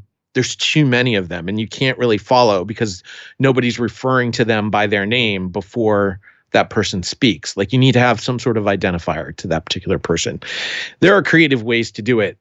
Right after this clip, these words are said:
This particular podcast does not do that. They, they just go full in on telling you a story. The ads do come in sort of out of nowhere.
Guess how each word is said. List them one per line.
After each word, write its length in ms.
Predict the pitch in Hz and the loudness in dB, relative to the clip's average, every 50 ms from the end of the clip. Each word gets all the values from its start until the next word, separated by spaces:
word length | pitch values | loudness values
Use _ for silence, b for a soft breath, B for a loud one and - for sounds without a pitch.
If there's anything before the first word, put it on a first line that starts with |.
| - | -14
This 200 | 110 107 127 127 | -8 -6 -6 -6
particular 400 | - - - 135 117 - 123 113 | -6 -6 -6 -4 -2 0 0 0
podcast 520 | 95 - 110 107 104 - - 95 90 - - | 0 2 0 0 0 2 0 0 0 0 -2
does 180 | 104 90 85 | -4 -4 -2
not 220 | 110 107 98 85 80 | 0 0 0 0 -2
do 160 | 92 101 87 | -2 -2 -2
that. 220 | 85 76 - - | -2 -4 -6 -2
They, 260 | - 110 107 101 92 98 _ - | 0 2 2 2 0 -4 _ 0
they 140 | - 110 110 95 - - | 0 0 0 0 -4 -2
just 200 | - 107 - - | -2 -2 0 2
go 120 | 101 92 | 0 0
full 320 | 90 - - - 131 117 113 | 0 0 0 2 2 4 4
in 120 | 107 104 | 2 2
on 260 | 98 92 92 90 87 | 0 0 -2 -4 -6
telling 340 | - - - 123 110 104 104 | -6 -2 0 2 2 4 4
you 140 | 98 90 87 | 2 2 0
a 40 | 85 | 0
story. 440 | - - - 98 101 92 98 - - _ _ _ _ _ _ _ _ _ _ _ _ _ _ _ - _ _ _ _ - | -2 0 0 0 0 0 -4 -12 -16 _ _ _ _ _ _ _ _ _ _ _ _ _ _ _ -20 _ _ _ _ -4
The 200 | - 117 156 - | 2 4 4 4
ads 420 | - 151 185 202 208 190 160 127 107 | 4 4 4 4 4 4 2 0 -6
do 280 | 104 107 165 202 185 | -2 0 0 0 0
come 320 | 151 - - 160 147 143 127 | -2 -4 -4 -2 -2 -2 -2
in 500 | - 170 165 143 131 123 120 120 123 B B B B B B B B B B | 0 2 2 2 2 2 -2 -4 -6 B B B B B B B B B B
sort 320 | - - - 151 170 202 | -10 -4 0 2 4 4
of 100 | 220 208 | 4 4
out 160 | 196 170 165 151 | 4 4 4 2
of 80 | 139 | 2
nowhere. 500 | 135 147 170 180 135 95 82 76 - - | 2 4 4 4 2 0 -2 -8 -14 -20